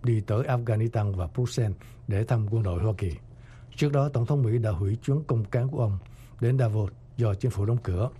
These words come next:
Khi hủy chuyến bay quân sự, ông Trump nói rằng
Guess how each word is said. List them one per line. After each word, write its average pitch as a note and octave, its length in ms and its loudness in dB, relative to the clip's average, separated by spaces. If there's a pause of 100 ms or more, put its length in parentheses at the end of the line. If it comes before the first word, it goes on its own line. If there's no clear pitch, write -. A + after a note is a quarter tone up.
(340)
Khi D3 180 4
hủy A#2 220 4
chuyến D3+ 160 0
bay C3 120 6
quân B2+ 200 4
sự, A2 240 2
ông A2 160 0
Trump A2 220 2
nói B2 240 2
rằng G2+ 220 2